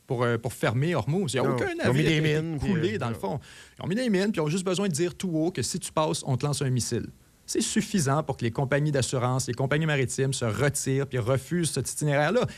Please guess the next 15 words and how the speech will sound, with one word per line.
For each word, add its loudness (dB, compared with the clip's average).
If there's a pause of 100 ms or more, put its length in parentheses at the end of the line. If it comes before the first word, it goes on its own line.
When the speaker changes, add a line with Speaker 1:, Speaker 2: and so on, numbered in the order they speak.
Speaker 1:
Écoute, -2
comme 2
je 2
viens 2
de 0
le 2
dire, -2 (240)
c'est 0
suffisant 0 (220)
pour -6
que 0
la 4
marine 0
américaine 0
fasse -2